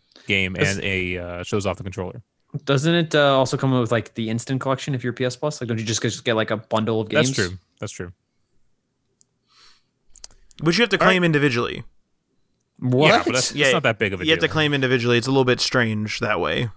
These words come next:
Speaker 2: Send it back.
Speaker 3: Uh,
Speaker 1: No, you, you still get them.
Speaker 3: Yeah, you still get them. Like, who cares? Um, uh, before you end the show there, Ryan, I had a, uh, I did, like, a
Speaker 1: Sneak-,
Speaker 3: slight,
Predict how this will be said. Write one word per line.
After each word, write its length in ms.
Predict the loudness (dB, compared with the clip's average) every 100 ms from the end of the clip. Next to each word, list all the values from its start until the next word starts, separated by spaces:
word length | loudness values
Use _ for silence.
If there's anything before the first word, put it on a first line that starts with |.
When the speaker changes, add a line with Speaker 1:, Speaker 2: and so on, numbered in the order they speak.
| -16
Speaker 2:
Send 340 | -8 0 2 4
it 80 |
back. 380 | 4 2 -2 -10 -16 -20 -20 -20 _ _ _ _ -2
Speaker 3:
Uh, 320 | 2 4 4
Speaker 1:
No, 140 | 4
you, 100 | 2 0
you 100 | -6
still 260 | 0 -2
get 260 | 0 -4 -4
them. 240 | -12 -14 -18 -20 -14 -14 -14 -4
Speaker 3:
Yeah, 100 | 0
you 60 | 0
still 160 | 2 2
get 200 | 0 -2
them. 100 | -2
Like, 140 | -2 -2
who 80 |
cares? 460 | 0 2 2 0 -4 -2
Um, 440 | 2 4 2 -4 -12 -16 -16 -4
uh, 80 | -4 -4 -2
before 260 | 2 2
you 100 | 2
end 200 | 2 2
the 40 | 0
show 220 | 2 4
there, 140 | 4
Ryan, 420 | 4 2 0 -4 -2
I 120 | -2
had 300 | 2 2 2
a, 340 | 0 2 0 0
uh, 440 | -6 -8 -10 -12 -14 -20 _ _ _ _ _ _ _ _
I 60 | 0
did, 140 | 2
like, 160 | 2 2
a 60 | 2
Speaker 1:
Sneak-, 140 | 2
Speaker 3:
slight, 300 | 4 2